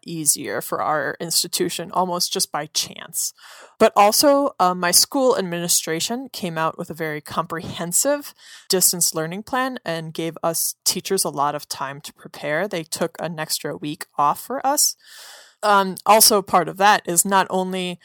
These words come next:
they're also highly conscious of, not only were they understanding that we had to, uh, adapt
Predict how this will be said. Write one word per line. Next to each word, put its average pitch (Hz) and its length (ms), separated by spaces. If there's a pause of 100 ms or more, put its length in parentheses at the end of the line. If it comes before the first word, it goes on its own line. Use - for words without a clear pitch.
(140)
they're 190 100
also 185 360
highly 160 360
conscious 165 560
of, 160 220
not 185 140
only 180 200
were 165 140
they 160 240 (100)
understanding 160 760
that 151 180
we 160 260
had 156 420
to, 151 360 (320)
uh, 165 260 (100)
adapt 156 480